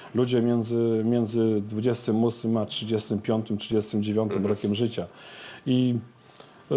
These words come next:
Speaker 1: no nie wiem, jakoś pozyskałem sobie tam szybko ich zaufanie i każdy z nich siedział
Speaker 2: <laughs>
Speaker 1: jako starszemu, e, wujkowi opowiadał o swoim życiu. Dramaty, dramaty, przy czym ja nawet z jednym z tych,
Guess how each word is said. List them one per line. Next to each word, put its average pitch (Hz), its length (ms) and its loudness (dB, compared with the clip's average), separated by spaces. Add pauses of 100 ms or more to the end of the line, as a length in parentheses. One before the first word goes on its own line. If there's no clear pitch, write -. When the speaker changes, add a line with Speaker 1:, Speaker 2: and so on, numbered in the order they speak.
(160)
Speaker 1:
no 143 120 2
nie 175 160 4
wiem, 127 380 -2
jakoś 139 560 -2 (340)
pozyskałem 139 560 0
sobie 135 300 -2
tam 135 460 -2
szybko 156 360 -2
ich 127 80 0
zaufanie 135 540 2
i 123 60 -4
każdy 151 340 -2
z 131 100 -6
nich 147 200 -2
siedział 143 440 2
Speaker 2:
<laughs> 143 80 4
Speaker 1:
jako 139 160 -4
starszemu, 135 560 0 (640)
e, 123 40 -2 (1160)
wujkowi 139 600 0
opowiadał 143 500 0
o 107 40 -4
swoim 110 320 -2
życiu. 113 380 -2 (480)
Dramaty, 143 580 0 (220)
dramaty, 139 760 0 (320)
przy 143 100 -8
czym 139 380 2
ja 135 440 2 (140)
nawet 135 300 0
z 107 80 -6
jednym 131 400 0
z - 140 -12
tych, - 360 -6